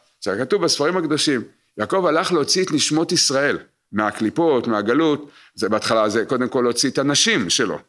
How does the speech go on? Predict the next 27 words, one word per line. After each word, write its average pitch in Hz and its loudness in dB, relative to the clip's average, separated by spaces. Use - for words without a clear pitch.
להתחתן 123 0
איתם, 139 0
להקים 156 0
בתים. 156 0
כל 175 2
בן 180 0
שהוא 180 2
הוליד, 180 2
זה, 131 2
זה, 123 -2
זה 131 0
להוליד 151 2
את 196 -2
נשמות 175 0
ישראל, 180 2
זה 107 0
כל 202 2
ההולדה 147 2
של 180 0
נשמות 165 0
ישראל. 165 0
הנשמות 120 0
ישראל 190 2
היו 160 4
בארציות 147 0
גדולה 127 0
מאוד, 117 -2